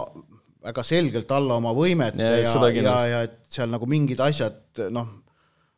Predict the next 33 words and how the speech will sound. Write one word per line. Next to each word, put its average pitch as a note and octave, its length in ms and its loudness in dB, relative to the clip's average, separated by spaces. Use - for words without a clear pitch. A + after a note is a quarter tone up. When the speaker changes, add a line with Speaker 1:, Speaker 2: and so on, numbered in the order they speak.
Speaker 1:
jah, B2+ 260 -4
ei, C3+ 220 -2
ei, E3 260 2
ei, E3+ 240 6
ei, D#3+ 140 6
ei, C#3 340 2
ma C#3+ 160 2
ei D#3+ 80 4
ole F3+ 160 4
selle C3 160 -2
paralleeliga C3 480 0
nõus. D3 160 -4
Ja B2 140 2
Speaker 2:
Mhm. B2+ 260 0
Speaker 1:
teine F3 220 0
asi, A2 100 -6
sa C3+ 80 -4
ütlesid, C#3+ 160 -10
vaata, B2 300 -4
nad A#2+ 320 -8
läksid C3+ 340 -4
koondise - 340 0
pausile C3+ 500 0
ja G#2+ 100 -4
selliseid A#2 560 -6
stoppe - 540 -4
meil G#2 220 -6
praegu A2+ 340 -2
hooaja A#2 300 0
alguses F#2+ 280 -6
teatavasti F2+ 540 -8
pole. C3 300 -2
Speaker 2:
Jah, G#2+ 240 -6